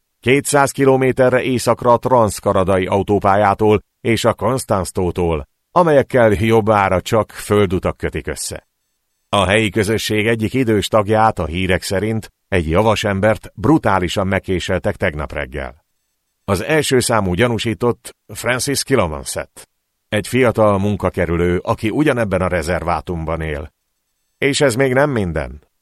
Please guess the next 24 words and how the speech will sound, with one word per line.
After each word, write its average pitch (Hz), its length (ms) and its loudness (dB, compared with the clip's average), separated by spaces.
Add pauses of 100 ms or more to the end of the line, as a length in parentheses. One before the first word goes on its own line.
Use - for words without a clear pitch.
(200)
Errefelé 110 540 0
azt 127 220 0
beszélik, 98 480 0
hogy 92 160 0
az 80 140 -2
illető 104 680 0
medvemágus. 80 1040 -6 (560)
Azok 151 300 2
számára, 120 520 2
akik 110 220 0
kevésbé 120 480 0
járatosak 101 580 0
az 92 120 -2
őslakos 110 540 -2
hiedelemvilágban, 113 1120 0 (180)
a 95 140 0
medvemágus 107 760 0
olyas 120 300 2
valaki, 123 540 2 (220)
aki 117 280 2
a 107 100 4
helyiek 123 360 2
szerint 123 320 -2
alakváltó, 101 880 2